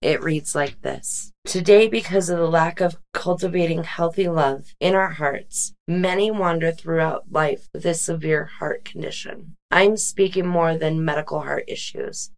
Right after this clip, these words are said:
but spiritual and emotional heart issues. These conditions come out of ignoring the spectrum of heart experiences in life, including loss, grief, sorrow, joy, peace, and contentment. This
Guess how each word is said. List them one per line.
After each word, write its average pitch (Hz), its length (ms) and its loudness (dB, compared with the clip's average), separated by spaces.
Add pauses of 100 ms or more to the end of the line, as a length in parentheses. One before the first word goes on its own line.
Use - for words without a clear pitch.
(120)
but 165 180 0
spiritual 160 540 0
and 151 100 -4
emotional 147 480 -4
heart - 300 -6
issues. - 640 -12 (240)
These 233 260 2
conditions 160 880 -2 (160)
come 185 220 -2
out 180 180 4
of 180 80 -2
ignoring 165 560 0
the 160 100 0
spectrum 165 520 -4
of 160 120 -4
heart - 280 -2
experiences - 1080 -4
in 190 300 4
life, 160 480 0
including 190 720 0
loss, 175 500 4 (100)
grief, 196 680 0
sorrow, 160 680 2 (360)
joy, 175 520 0 (160)
peace, 165 460 -2
and 165 260 -6
contentment. 151 840 -8 (260)
This 196 260 4